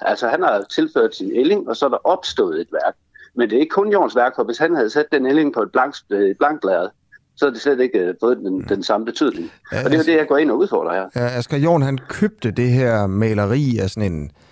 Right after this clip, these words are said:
Speaker 2: en, en bondegård i Danmark, et eller andet sted med nogle bøgetræer, på et loppemarked.
Speaker 1: Ja.
Speaker 2: Øh, en gang, jeg tror, det var i halvtredserne, ikke? Og så gik han
Speaker 1: Jo.
Speaker 2: hjem, og så malede han en farvestrålende stor ælling på det.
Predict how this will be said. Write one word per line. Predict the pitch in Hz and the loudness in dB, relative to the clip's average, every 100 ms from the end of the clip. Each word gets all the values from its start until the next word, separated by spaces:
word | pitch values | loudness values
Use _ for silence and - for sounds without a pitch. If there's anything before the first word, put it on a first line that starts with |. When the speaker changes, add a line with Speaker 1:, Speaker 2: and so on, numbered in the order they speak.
| - _ _ - - | -20 _ _ -16 -10
Speaker 2:
en, | 82 | -8
en | 90 92 | -8 -10
bondegård | - 98 113 127 110 101 95 | -2 0 0 2 2 2 0
i | 90 | -2
Danmark, | - 98 110 113 | -2 0 0 0
et | 98 | -2
eller | 98 | -2
andet | 95 | -2
sted | - 107 | -2 -2
med | 101 | 0
nogle | 95 | -2
bøgetræer, | 101 113 - 110 92 - - | 0 -2 -2 -4 -4 -8 -4
på | - | -2
et | 113 | 0
loppemarked. | 113 139 127 87 87 80 82 _ _ _ _ _ - | 2 2 0 0 -2 -4 -8 _ _ _ _ _ -2
Speaker 1:
Ja. | 147 107 | 0 -2
Speaker 2:
Øh, | 110 | -2
en | 107 | -2
gang, | 110 117 110 - | 0 -2 -6 -12
jeg | |
tror, | 98 95 | -6 -4
det | 82 | -4
var | |
i | 80 | -8
halvtredserne, | 80 80 78 76 - 107 | -10 -10 -10 -10 -4 -4
ikke? | 131 _ - | -4 _ -6
Og | 117 | -4
så | 147 | -2
gik | 117 | -2
han | 117 | 2
Speaker 1:
Jo. | 123 | 2
Speaker 2:
hjem, | 165 165 | 2 -4
og | 117 | -4
så | |
malede | 120 120 127 123 | -2 0 0 0
han | 107 | 0
en | 101 | 0
farvestrålende | - 101 113 - 110 95 | 0 -2 -2 0 0 0
stor | 87 - 139 104 92 | -4 -6 -2 -2 -2
ælling | 104 90 104 104 | -4 -2 0 -2
på | - | -2
det. | 90 | -6